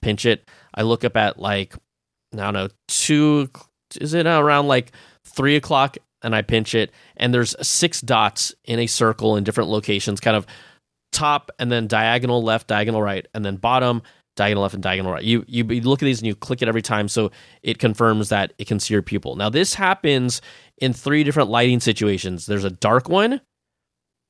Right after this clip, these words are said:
then you go to medium, and then you go to very, very light. And the reason why is these three different lighting conditions, it's calibrating your pupil dilation as it's different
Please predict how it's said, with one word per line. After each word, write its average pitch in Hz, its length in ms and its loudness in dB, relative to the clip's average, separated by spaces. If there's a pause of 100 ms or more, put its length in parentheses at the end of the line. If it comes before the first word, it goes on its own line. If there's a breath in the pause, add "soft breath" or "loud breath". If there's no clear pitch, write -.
then 120 160 2
you 135 80 4
go 143 140 2
to 131 60 2
medium, 151 640 0 (960)
and 123 120 0
then 123 80 4
you 120 80 2
go 131 80 2
to 117 80 2
very, 113 340 2
very 107 240 2
light. 104 380 0
And 104 100 -4
the 101 60 0
reason 127 260 0
why 147 200 2
is 110 160 0
these 110 200 -4
three 143 300 -2
different 143 260 0
lighting 135 380 2
conditions, 110 560 0 (280 loud breath)
it's - 220 -4
calibrating 120 840 2 (260 loud breath)
your 107 100 2
pupil 123 420 -2
dilation 110 720 0 (100)
as 107 200 0
it's 98 180 -6
different 107 480 0